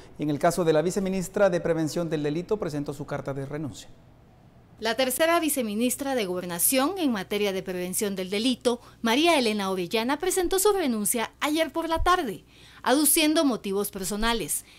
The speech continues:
Speaker 2: El vocero del Ministerio de Gobernación negó que su renuncia esté relacionada con la revelación sobre tres plazas que ella le había pedido al canciller, dado a conocer durante una citación con la bancada une.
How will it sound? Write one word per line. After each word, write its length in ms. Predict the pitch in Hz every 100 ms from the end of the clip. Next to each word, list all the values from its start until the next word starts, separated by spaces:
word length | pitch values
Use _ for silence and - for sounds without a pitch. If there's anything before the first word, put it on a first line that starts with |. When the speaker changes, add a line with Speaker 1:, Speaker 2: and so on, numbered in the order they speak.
| -
Speaker 2:
El 140 | - 247
vocero 380 | 311 359 359 349
del 140 | 285
Ministerio 520 | 226 196 - 220 214
de 80 | 196
Gobernación 720 | 180 190 190 190 - 269 359 370 - -
negó 280 | 262 285 381
que 100 | 440
su 140 | 427
renuncia 580 | 381 285 233 247 285 330
esté 280 | 214 - 277
relacionada 640 | 285 254 233 208 208 214
con 160 | 233 220
la 100 | 190
revelación 720 | 185 185 185 180 269 269 277
sobre 340 | - 240 185
tres 260 | 180 208 202
plazas 640 | - 311 320 - - - -
que 220 | 269 226
ella 240 | 226 302 320
le 80 | 247
había 260 | 190 190
pedido 320 | 196 185 190
al 80 | 190
canciller, 600 | 185 190 - 220 294 240 - _ _ _
dado 240 | - 214 208
a 100 | 202
conocer 460 | 196 196 277 294
durante 320 | 339 311 277
una 220 | 311 359 392
citación 540 | 339 233 - 302 302
con 200 | 392 381
la 80 | 339
bancada 420 | 208 180 180 180
une. 360 | 247 254 180